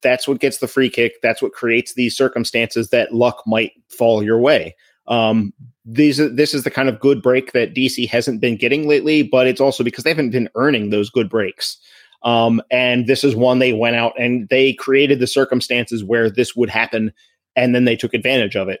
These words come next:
Um, and that is what good teams do. I mean, you know, yeah, it's lucky, but it's lucky in the way that, you know, L A F C gets lucky sometimes, or N-,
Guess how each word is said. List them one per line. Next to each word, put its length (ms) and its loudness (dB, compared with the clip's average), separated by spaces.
Um, 520 -2
and 220 0
that 180 2
is 120 0
what 360 -2
good 160 -4
teams 260 -2
do. 240 2
I 80 0
mean, 260 -2
you 120 2
know, 220 2
yeah, 220 2
it's 180 -2
lucky, 400 0
but 320 0
it's 220 -4
lucky 360 2
in 120 2
the 80 2
way 240 2
that, 260 0
you 100 -2
know, 220 0
L 180 0
A 120 2
F 80 -2
C 160 -2
gets 180 -4
lucky 240 -6
sometimes, 640 -8
or 400 2
N-, 140 0